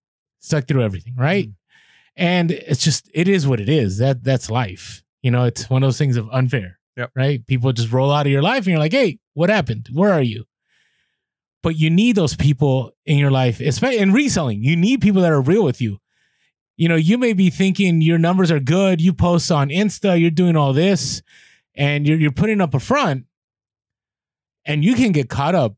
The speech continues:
Speaker 1: It's kinda like you said, a few level up reviews, how when,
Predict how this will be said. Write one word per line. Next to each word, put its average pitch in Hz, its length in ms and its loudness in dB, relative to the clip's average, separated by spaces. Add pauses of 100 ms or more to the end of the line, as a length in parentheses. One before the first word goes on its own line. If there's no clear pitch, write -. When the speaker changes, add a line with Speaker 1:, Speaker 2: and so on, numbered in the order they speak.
(100)
Speaker 1:
It's 160 180 -2
kinda 247 240 0
like 226 180 0
you 175 60 4
said, 175 500 0 (100)
a 143 220 0
few 180 300 2
level 170 260 2
up 147 140 0
reviews, 143 420 2
how 139 280 2 (720)
when, 151 320 -2